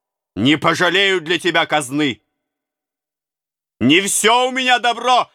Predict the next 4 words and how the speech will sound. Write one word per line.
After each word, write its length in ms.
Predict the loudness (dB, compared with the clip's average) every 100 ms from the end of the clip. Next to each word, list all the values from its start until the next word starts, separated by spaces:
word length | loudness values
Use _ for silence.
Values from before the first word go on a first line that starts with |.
| -4
разграблено! 960 | -2 -2 -2 0 0 0 0 0 0 -6 _ _ _ _ _ _ _ _ _ _ _ -4
Благодаря 500 | -2 0 2 2 0
Божьей 420 | -2 -2 -2 -2
милости 760 | 0 0 -2 -6 -4 -4 -4